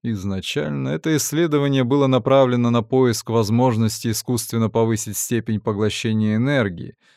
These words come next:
что потенциально позволило бы значительно усилить всех райхарианцев.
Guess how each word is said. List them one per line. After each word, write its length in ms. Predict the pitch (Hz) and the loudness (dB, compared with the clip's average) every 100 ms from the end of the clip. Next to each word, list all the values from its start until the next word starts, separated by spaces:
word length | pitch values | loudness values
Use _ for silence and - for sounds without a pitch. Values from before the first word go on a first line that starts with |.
| _ | _
что 340 | - - 170 | -14 -8 -6
потенциально 920 | 165 143 110 117 - 117 127 143 143 135 | -2 -4 0 -2 0 -2 -2 -2 -6 -2
позволило 560 | 139 127 175 175 160 | -2 0 -2 -2 0
бы 100 | 143 | 0
значительно 760 | 127 127 117 - 156 147 135 123 | 2 2 0 -4 -4 -4 0 0
усилить 520 | 113 - 156 147 120 | 0 -2 -4 -4 -4
всех 360 | - - 104 - | -6 -4 -4 -2
райхарианцев. 920 | 107 95 113 110 110 98 87 - - | -4 -2 -2 0 0 -2 -4 -12 -14